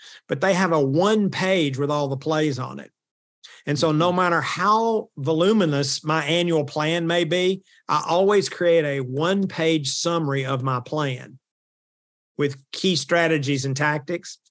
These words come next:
Speaker 2: Mm-hmm.
Speaker 1: And, um, I have been working in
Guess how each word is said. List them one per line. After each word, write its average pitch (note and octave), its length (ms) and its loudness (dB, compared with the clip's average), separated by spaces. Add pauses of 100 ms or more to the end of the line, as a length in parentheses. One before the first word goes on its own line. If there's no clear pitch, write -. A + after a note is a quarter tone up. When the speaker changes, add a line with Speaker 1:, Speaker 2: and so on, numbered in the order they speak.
(640)
Speaker 2:
Mm-hmm. - 380 -14
Speaker 1:
And, C#3+ 480 -2
um, B2+ 460 -4 (1080)
I D3+ 200 0
have C3+ 240 -2
been D3 200 0
working D3 760 0 (380)
in D#3+ 260 0